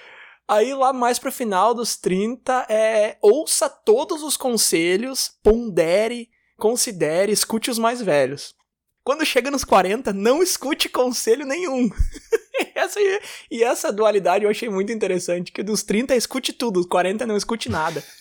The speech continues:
<laughs> E lá pelos sessenta, é, começa a chegar naquela onda de, cara, aproveita a tua vida porque ela vai acabar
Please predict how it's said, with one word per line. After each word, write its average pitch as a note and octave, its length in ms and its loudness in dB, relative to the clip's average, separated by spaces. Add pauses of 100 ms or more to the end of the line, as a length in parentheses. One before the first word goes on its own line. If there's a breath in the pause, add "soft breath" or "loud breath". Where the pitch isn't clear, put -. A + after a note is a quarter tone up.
(180)
<laughs> - 500 -8 (260)
E B3+ 120 -4
lá A3+ 180 4
pelos F4 280 -4
sessenta, C4+ 1000 -4 (280)
é, G#3 160 0
começa A3 600 0
a C#4+ 40 -8
chegar G#3 300 0
naquela G3 480 2
onda F#3+ 320 -2
de, F3 240 -8
cara, G#3 200 2
aproveita F3 580 0
a - 20 -16
tua F#3 160 0
vida F3+ 320 -2
porque F3+ 240 -4
ela D#3+ 120 2
vai D3+ 120 0
acabar C#3+ 680 0